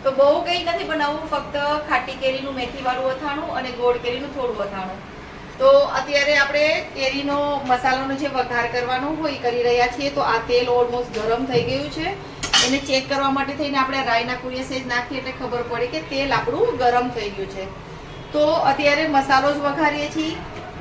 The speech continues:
આ મેં લીધું છે મેથીના કુરિયા, સોરી, ધાણાના કુરિયા છે. આ ધાણાના કુરિયાની અંદર આપણે થોડી હિંગ નાખીશું. આ ગોળ કેરીનો મસાલો આપણે તૈયાર કરી રહ્યા છીએ. અડધો કિલો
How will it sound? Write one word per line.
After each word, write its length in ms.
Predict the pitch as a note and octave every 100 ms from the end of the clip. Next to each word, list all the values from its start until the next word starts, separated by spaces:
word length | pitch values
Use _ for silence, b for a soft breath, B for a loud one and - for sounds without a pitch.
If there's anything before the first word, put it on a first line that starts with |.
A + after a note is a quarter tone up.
| -
આ 160 | - C#4+
મેં 200 | F4+ F4+
લીધું 260 | F4+ F#4 F#4+
છે 160 | G4+
મેથીના 500 | D#4+ D4+ C#4+ D4+ D4
કુરિયા, 420 | C#4 A#3+ G3+ G3 F#3 - - - -
સોરી, 260 | C#4 C4+ C4+
ધાણાના 460 | B3 B3+ B3 C4+ C4+
કુરિયા 380 | C4+ A#3 G#3+
છે. 220 | G#3+ C4 F#4 B4 - - - - - - -
આ 100 | A#3
ધાણાના 440 | B3+ B3+ C4+ E4
કુરિયાની 320 | - E4 E4
અંદર 180 | D#4+ D#4+
આપણે 220 | D4+ D4+
થોડી 280 | D#4 D#4 D4
હિંગ 240 | D#4 C#4+ C4+
નાખીશું. 720 | A#3+ A#3+ A#3 C#4 G#4+ - - - - - - - - -
આ 100 | B3
ગોળ 280 | C4 C#4+ D4
કેરીનો 360 | D4 D4+ D#4 D4
મસાલો 360 | C4+ C#4 B3+
આપણે 180 | A3+ A3+
તૈયાર 320 | A3 A3 G#3+
કરી 200 | G#3 G#3
રહ્યા 240 | G#3 G3+ G#3
છીએ. 320 | C4 D4+ A#4+ - - - - - - - - - - - - -
અડધો 300 | - C4+ D#4+
કિલો 220 | E4+ F4